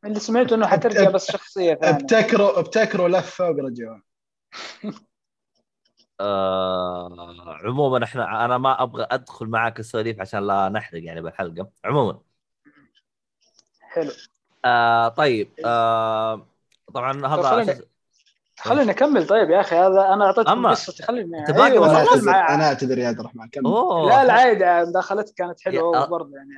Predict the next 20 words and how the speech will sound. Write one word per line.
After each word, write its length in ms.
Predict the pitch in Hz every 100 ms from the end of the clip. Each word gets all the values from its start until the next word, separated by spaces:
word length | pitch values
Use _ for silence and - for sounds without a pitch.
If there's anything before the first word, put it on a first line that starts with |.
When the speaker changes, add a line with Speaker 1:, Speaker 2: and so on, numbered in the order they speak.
| -
Speaker 3:
الصالحي، 420 | 113 - 190 180
Speaker 1:
شوف 80 | 160
Speaker 3:
أنت 60 | 156
ما 60 |
Speaker 1:
الفيلم. 180 | 151 160
Speaker 3:
تعبت 260 | 156 156 147
يدك 360 | 202 160 147
يا 60 | 147
صالحي؟ 520 | 143 180 185 - 165 _ _
أنت 140 | 123 135
والهابيبيل 600 | 127 135 131 139 165 156
حقتك؟ 400 | 120 180 190 _ _ _ _ _ _ _
Speaker 1:
<laughs> 1500 | - - - 1077 1077 1077 - - _ _ _ - - - -
خله 220 | 214 190
ياخذ 160 | 170 165
راحته. 380 | 165 151 - _ _ _ _ 392 - 466 440
Speaker 3:
<laughs> 500 | 135 _ - 156 _ - 165 _ 160 - - - _ - - _ - - _ - 240 _ _ _ _ _ _ - 285 _
Speaker 1:
طيب، 220 | - 160 139
طبعا، 520 | - 175 165 175 170
آه، 440 | 160 151 143 127